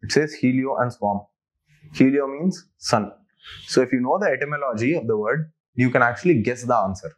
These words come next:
So it has to be some mission related to the sun.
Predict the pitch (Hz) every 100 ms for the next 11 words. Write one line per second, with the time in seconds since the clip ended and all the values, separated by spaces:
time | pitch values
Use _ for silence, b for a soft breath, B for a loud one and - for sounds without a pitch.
0 | _ _ B B B - 131 127 127 -
1 | 185 185 165 143 143 127 156 147 135 131
2 | 135 135 131 127 104 90